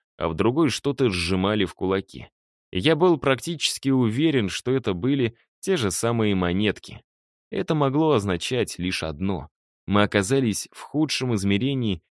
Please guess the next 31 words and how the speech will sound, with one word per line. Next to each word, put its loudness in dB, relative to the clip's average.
из 0
всех -2
возможных -2
вариантов. -4
Я 6
резко 2
повернулся 2
к -8
своим 2
товарищам -2
по -4
несчастью. -4
"Нам -2
надо 2
уходить 0
из -6
этой -8
пещеры", — -8
сказал -6
я. -12
"Надо 2
сделать 2
носилки 0
из -2
подручных -2
средств -2
и -4
нести -4
на 0
них -2
раненых. -2